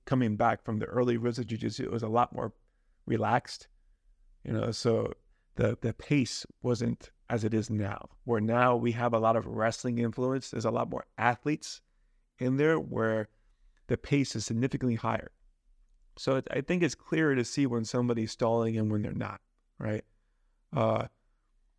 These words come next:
or when s-, your opponent's actually keeping you in a position, right, and not allowing you to progress.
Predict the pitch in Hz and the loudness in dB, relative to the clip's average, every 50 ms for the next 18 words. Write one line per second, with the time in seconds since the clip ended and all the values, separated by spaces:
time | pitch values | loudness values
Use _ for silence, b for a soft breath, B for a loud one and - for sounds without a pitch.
0 | _ _ _ _ _ _ - - - 135 139 143 127 117 120 113 - - - - | _ _ _ _ _ _ -12 -6 0 2 4 4 4 2 0 -2 -4 -8 -4 0
1 | 139 123 113 - - - 151 147 135 113 120 120 117 - 123 113 - _ - - | 0 0 0 0 0 0 2 2 2 2 2 0 0 0 -4 -4 -4 _ -6 -4
2 | 202 170 165 156 139 135 131 120 117 - - 110 110 117 113 - - 117 120 120 | -4 -2 0 0 2 2 2 2 0 0 -2 -2 0 0 -2 -2 -2 -4 -4 -6
3 | - _ - - 113 113 117 127 _ _ _ _ _ _ _ _ - 123 117 131 | -10 _ -8 -4 -2 0 -2 -2 _ _ _ _ _ _ _ _ -4 0 2 2
4 | 117 104 107 113 117 117 117 117 110 104 - - 107 104 107 117 120 123 131 - | 2 2 2 2 2 2 2 2 0 0 -2 -2 -4 0 2 2 2 2 0 -2
5 | - - - | -10 -14 -16